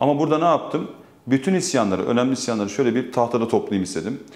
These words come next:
Sonra bunu bitireceğim, hemen ıslahatlara başlayacağım. Tamam?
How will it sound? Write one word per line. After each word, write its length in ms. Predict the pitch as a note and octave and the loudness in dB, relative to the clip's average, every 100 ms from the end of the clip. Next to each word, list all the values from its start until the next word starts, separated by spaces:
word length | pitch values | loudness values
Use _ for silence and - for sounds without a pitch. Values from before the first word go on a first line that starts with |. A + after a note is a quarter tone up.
| - - | -20 -20
Sonra 340 | - D3 D#3 C#3+ | -4 -2 0 0
bunu 140 | D#3 | -2
bitireceğim, 420 | C3+ B2+ B2 D#3 | -2 0 0 0
hemen 280 | C#3+ C#3+ D#3+ - | 2 0 0 -6
ıslahatlara 580 | C3+ - B2 B2 B2 A2+ | -6 0 0 2 2 4
başlayacağım. 420 | G#2 - E2+ E2+ D#2+ - - | 2 0 -6 -8 -10 -20 -2
Tamam? 240 | A#2+ F#3+ | 0 0